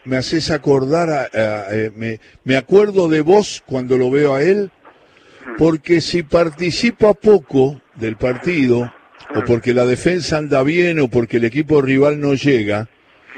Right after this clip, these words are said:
cuando participa, como vos,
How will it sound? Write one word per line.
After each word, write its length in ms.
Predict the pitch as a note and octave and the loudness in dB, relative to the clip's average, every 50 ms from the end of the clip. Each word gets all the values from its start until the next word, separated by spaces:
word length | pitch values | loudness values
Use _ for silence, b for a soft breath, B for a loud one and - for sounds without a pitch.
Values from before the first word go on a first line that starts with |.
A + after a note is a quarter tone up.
| B2+ A#2 G#2 B B B _ _ | -18 -18 -20 B B B _ _
cuando 680 | - F3 F#3 G#3 A3+ A#3 A#3 G#3+ G3+ F#3+ D#3+ D#3+ D3 C#3 | -8 -6 -4 -2 -4 -4 -4 -8 -10 -4 -2 -2 -2 -2
participa, 1200 | - - G3 G3 F#3+ F3 D#3 _ - D#3 C#3+ - - - D3 C3 B2 - _ - G#2+ G#2+ A2+ A#2 - _ _ _ _ _ _ - - A#2+ A#2 - _ _ _ _ _ | -2 -2 -2 -2 -2 -6 -10 _ -10 -10 -8 -8 -8 -6 -4 -4 -4 -6 _ -6 -6 -6 -6 -10 -14 _ _ _ _ _ _ -20 -20 -20 -20 -20 _ _ _ _ _
como 440 | - F3+ G3 G#3 G3 F#3 F3+ F3 D#3+ | 2 2 2 2 2 0 0 0 2
vos, 600 | E3 D#3+ D#3 C3+ A#2+ - - - - - - | 4 4 4 2 2 -2 -8 -14 -16 -18 -20